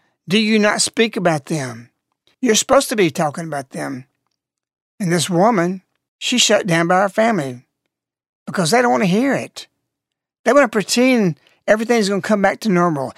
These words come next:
It is not going to. March eighteenth, two thousand six, "Be witnesses of these signs. Begin to speak about them." Our Lady wants you to do that. That's in two thousand six. It doesn't matter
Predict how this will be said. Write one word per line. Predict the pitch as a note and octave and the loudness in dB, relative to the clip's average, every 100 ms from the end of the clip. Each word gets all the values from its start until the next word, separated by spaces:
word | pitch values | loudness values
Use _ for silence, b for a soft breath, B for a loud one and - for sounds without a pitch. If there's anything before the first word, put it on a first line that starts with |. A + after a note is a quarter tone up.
| b | b
It | A3+ G#3+ - | 0 0 2
is | G3+ F#3+ C#3+ | 2 2 4
not | F3 F3 F#3 - | 4 4 2 0
going | E3+ E3 D#3 C3+ | 0 2 2 -2
to. | D#3+ C#3 B2 B2 _ _ _ _ _ _ B3 | -6 -6 -8 -14 _ _ _ _ _ _ 0
March | G3 A#3 A3+ | 2 4 2
eighteenth, | A3+ A3 A3 G#3 - | 0 2 0 0 -2
two | G#3 | -4
thousand | F#3 F#3 F#3 | 0 2 2
six, | E3+ A#3+ E3 - - - _ _ _ _ _ C#3+ | 0 0 2 0 -2 -8 _ _ _ _ _ -4
"Be | E3 A#3 | 0 2
witnesses | G#3 G3 B3+ - C4+ - G3+ E3+ F#3+ - - _ _ _ _ - | 4 6 4 4 2 2 2 2 0 -4 -8 _ _ _ _ 0
of | F#3+ F3+ | 0 2
these | A#3+ A#3 | 2 2
signs. | - A#3+ B3 A3 C#3+ B2 B2 - - _ _ _ _ _ _ | 2 2 4 2 -2 -6 -6 -6 -8 _ _ _ _ _ _
Begin | F3 F#3 A3 B3 B3 | -2 0 2 2 2
to | A3 | 0
speak | - C4 A#3 B3 | -2 0 0 0
about | F3 A#3 - | 2 2 0
them." | G#3 D#3 C3+ A#2+ _ _ _ | -4 -4 -6 -12 _ _ _
Our | F#3+ G3+ | -4 0
Lady | A#3+ B3+ | 2 0
wants | A#3+ C#4+ - | -2 -4 -4
you | A3+ | -4
to | |
do | E3+ D#3 | -4 -4
that. | C#3 A#2+ | -4 -4
That's | A#3 A#3 | -2 -2
in | G3+ | -4
two | A#3 | -4
thousand | A3 A#3 A3+ G3 | -2 -4 -2 -4
six. | C#4+ B3 - - - _ _ _ _ | -4 -4 -6 -10 -10 _ _ _ _
It | F3+ | -4
doesn't | A3 A#3+ G3+ | -2 0 2
matter | B3 A#3 C#3+ | 2 0 -4